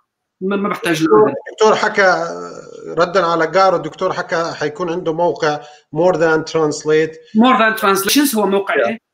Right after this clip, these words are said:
Speaker 2: راح يكون قريبًا جاهز إن شاء الله، ممكن الكل
Speaker 1: ممكن.
Speaker 2: بس يكون جاهز، راح يتواصل معي الدكتور حسان، نحن بنعرفه شخصيًا، وحيبعت لي ال-، ال-، هاي، وحنحطه على كنار تي في إذا حدا بده يستفيد منه.
Speaker 1: إن شاء الله.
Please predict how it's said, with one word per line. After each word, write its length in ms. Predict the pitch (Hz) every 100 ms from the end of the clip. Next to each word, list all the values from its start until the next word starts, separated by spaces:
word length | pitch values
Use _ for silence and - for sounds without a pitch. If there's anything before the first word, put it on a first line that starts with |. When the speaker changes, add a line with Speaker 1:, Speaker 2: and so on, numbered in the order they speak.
| _ _ -
Speaker 2:
راح 160 | 127
يكون 240 | 147 170 170
قريبًا 520 | 160 151 160 147 135
جاهز 360 | 139 156 156 139
إن 80 | 135
شاء 200 | 156 143
الله، 160 | 143
ممكن 520 | 139 151 147 139 135 -
الكل 300 | 139 127 165
Speaker 1:
ممكن. 360 | 226 285 190 170
Speaker 2:
بس 100 | - 202
يكون 200 | 214 214
جاهز، 480 | 214 214 254 190 - - _ _ -
راح 200 | 147 156
يتواصل 520 | 170 180 196 190 185
معي 260 | 180 156 175
الدكتور 460 | 156 160 - 175 151
حسان، 640 | - 147 - 156 156 151
نحن 220 | 147 156
بنعرفه 720 | 151 143 147 - 156 143 139 127
شخصيًا، 640 | 135 - - 165 165 165 _ _ _
وحيبعت 520 | - 147 151 170 170 165
لي 100 | 160
ال-، 360 | 151 151 151
ال-، 140 | 135 131
هاي، 220 | 160 170
وحنحطه 640 | - 151 143 185 - 151
على 160 | 147 -
كنار 340 | 156 151 151
تي 180 | 151 151
في 80 | 147
إذا 200 | 135 135
حدا 200 | 143 135
بده 160 | 123
يستفيد 480 | 131 - 123 127 110
منه. 260 | 117 110 107
Speaker 1:
إن 40 |
شاء 220 | 190 220
الله. 120 | 170